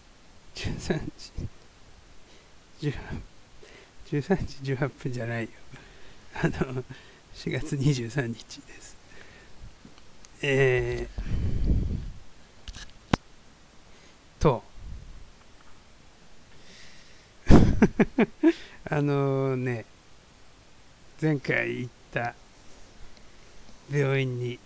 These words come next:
行ってきました。意を決して。おととい、時間あるときに、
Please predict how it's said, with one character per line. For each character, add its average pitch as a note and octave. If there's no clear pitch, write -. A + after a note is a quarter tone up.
行 D3+
っ -
て E3+
き D3
ま C#3
し -
た。 -
意 E3
を C3+
決 -
し -
て。 -
お D3+
と A2+
と -
い、 C2
時 C#3+
間 C#3
あ C3
る B2
と -
き -
に、 F#2